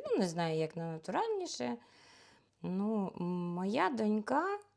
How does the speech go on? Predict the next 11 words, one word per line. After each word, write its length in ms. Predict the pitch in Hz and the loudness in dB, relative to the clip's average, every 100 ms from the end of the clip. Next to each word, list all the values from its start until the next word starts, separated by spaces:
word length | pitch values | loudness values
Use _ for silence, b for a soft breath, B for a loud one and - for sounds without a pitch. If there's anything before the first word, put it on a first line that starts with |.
| b b b _ _ _ _ _ _ | b b b _ _ _ _ _ _
а, 360 | 175 180 175 175 | -6 -4 -2 -4
старша, 760 | 165 - 170 156 - 165 165 165 _ | -4 2 2 2 -2 -4 -6 -8 _
любить 560 | 175 190 320 240 233 240 - | 0 4 4 6 4 2 -4
саме 440 | - - 208 226 185 | -4 2 4 4 2
ці. 240 | - - | -2 -4
Я 260 | 156 170 220 | 0 2 2
робила 540 | 208 175 180 170 165 - | 2 2 2 2 2 0
і 280 | 170 160 151 _ - | -4 -4 -8 _ -4
такі, 500 | 160 156 240 330 311 | -4 -2 0 0 0
і 40 | |
такі. 600 | 175 165 165 220 277 339 | -2 -4 -4 -2 0 0